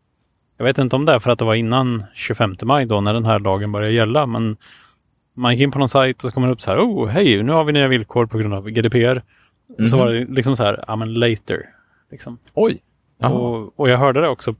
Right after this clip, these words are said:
Speaker 1: på jobbet från ett projekt åt en kund där, att de ville också ha en sån här: "Ja, men senare", liksom. Så då är man ju verkligen i ett limbo-tillstånd på något sätt. Eller man har ju inte godkänt de nya villkoren, men man
Speaker 2: Ja, just
Speaker 1: får
Speaker 2: det.
Speaker 1: ändå komma in, liksom.
Speaker 2: Men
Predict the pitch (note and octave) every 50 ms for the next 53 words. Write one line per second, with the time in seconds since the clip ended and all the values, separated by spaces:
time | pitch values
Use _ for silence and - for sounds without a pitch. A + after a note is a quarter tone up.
0 | _ - - C3 D#3 D#3+ C#3+ A2+ G#2+ - - A#2 A2 G#2 G2+ G2+ - _ - -
1 | _ _ _ - - A#2 - G#2 G2 - - _ - - - G2+ G#2 - A2 A2
2 | - A#2 A2 G#2+ A2 B2 F3 F3 G#2 F#2+ F#2+ - - - - _ _ _ _ _
3 | _ _ _ - B2+ C#3 D#3 D#3 C3+ B2+ A#2 - - G3+ F#3+ D3 - G#2+ - A#2
4 | G#2 G2 F#2 G#2 - B2+ C3 A#2+ A2+ A2 G#2+ G#2+ G#2+ - - A#2+ G#2+ G2+ A2 A#2+
5 | A2+ - - - - - - A#2 - _ _ _ _ _ _ _ _ _ _ _
6 | _ _ _ _ _ _ _ - - - - - - G#2 A2 B2 C3 C#3 E3 F#3
7 | F3 D3+ C3+ B2+ A#2+ B2+ B2 G#2+ G2 - - D3 C#3 A#2+ G#2+ G2+ _ - - -
8 | A2+ A#2+ A2+ G#2 G2 F#2+ F#2+ F#2+ F#2 G2+ - - A2+ G#2+ - - - D3+ - -
9 | - - - - - - - _ - _ _ - D3 B2 A#2+ B2 B2 A#2+ C3 C3
10 | B2+ G#2+ - C#3+ F3+ F#3+ - - B2+ A#2+ - C3 A#2+ A2+ A2 A2+ B2 C3+ C#3+ C#3
11 | - - - - - - - - _ - G#2+ G#2 G#2+ G#2+ B2+ C#3 B2+ A#2 G2+ G2+
12 | G2 - - A#2 B2+ A2 - - - - - _ - _ _ _ _ _ _ -
13 | A2+ A#2 A#2 A#2 A2+ G#2+